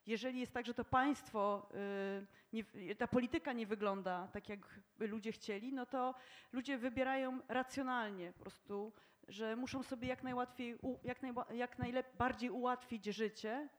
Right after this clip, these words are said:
y, w takim świecie, jaki jest, znaczy, y, w, w takiej polityce, y, więc ta polityka mogła zmienić tych wyborców, ale też ci wyborcy zmieniają tę politykę.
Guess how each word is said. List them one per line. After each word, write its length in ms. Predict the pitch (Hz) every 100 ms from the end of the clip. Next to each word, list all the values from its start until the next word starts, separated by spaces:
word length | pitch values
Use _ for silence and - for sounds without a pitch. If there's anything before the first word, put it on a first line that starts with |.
| -
y, 220 | 220 -
w 60 | -
takim 360 | 294 269 262
świecie, 360 | - 285 - 247
jaki 220 | 226 226
jest, 340 | 226 165 -
znaczy, 320 | - - - 185
y, 120 | 185 - - - -
w, 440 | 190 196 196 190 - - -
w 40 |
takiej 320 | 269 254 247
polityce, 720 | - 240 226 220 190 - 240 277 - - - - - 202
y, 40 | 190
więc 520 | 220 226 - - - _ - - _ _ _ _ _ _ _ - - - 92 _ _
ta 140 | 247 240
polityka 500 | 269 240 311 277 247
mogła 540 | 240 233 220 220 208
zmienić 360 | 190 254 277 -
tych 220 | 254 214
wyborców, 440 | 233 233 240 277
ale 100 | 262
też 180 | 254 254
ci 140 | -
wyborcy 380 | 254 240 247 254
zmieniają 480 | 233 254 254 240 240
tę 380 | - 226 226 226 - - -
politykę. 640 | 254 233 233 190 - 165